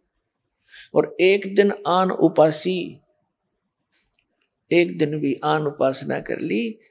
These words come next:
वो अपराधी आत्मा फिर पड़े काल की फांसी। कुछ एक ऐसे उदाहरण, वैसे तो बहुत सारे उदाहरण हैं,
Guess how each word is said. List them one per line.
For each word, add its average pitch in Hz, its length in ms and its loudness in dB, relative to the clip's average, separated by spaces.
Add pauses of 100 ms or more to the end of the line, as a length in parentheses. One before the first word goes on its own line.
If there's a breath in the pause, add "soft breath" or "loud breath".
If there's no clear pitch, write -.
(120)
वो 160 160 6
अपराधी 127 800 0
आत्मा 120 440 -4
फिर 180 180 -4
पड़े 175 320 2
काल 165 300 2
की 147 200 -6
फांसी। - 460 -8 (960)
कुछ 160 200 2
एक 190 200 2
ऐसे 170 260 4
उदाहरण, 180 380 2
वैसे 175 280 0
तो 180 160 0
बहुत 160 380 -2
सारे 156 260 2
उदाहरण 156 420 -2
हैं, 220 160 -8